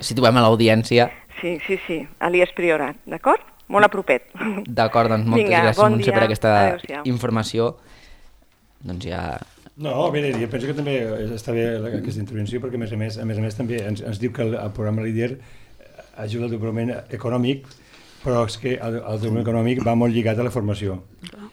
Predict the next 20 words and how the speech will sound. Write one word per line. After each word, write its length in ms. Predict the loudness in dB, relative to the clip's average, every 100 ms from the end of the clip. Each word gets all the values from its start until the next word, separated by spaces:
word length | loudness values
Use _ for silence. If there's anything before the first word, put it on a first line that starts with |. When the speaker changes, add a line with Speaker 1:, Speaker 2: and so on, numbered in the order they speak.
| _ -16
Speaker 3:
I 80 | -12
això 160 | -8 -4
és 60 |
un, 20 | -2
un 320 | -2 0 0
tema 220 | 0 0
que 80 | 0
molta, 220 | -2 -2
moltes 260 | -2 -2 -2
vegades, 320 | 0 0 0
eh, 140 | -4 -6
eh, 480 | -6 -8 -12 -20 -20
sobretot 320 | -10 -6 -4
els 80 | -6
polítics, 380 | -6 -6 -4 -4
perden 220 | -4 -2 -4
bastant 300 | -6 -6 -6
de 60 |
vista, 260 | -6 -6 -8
no? 160 | -10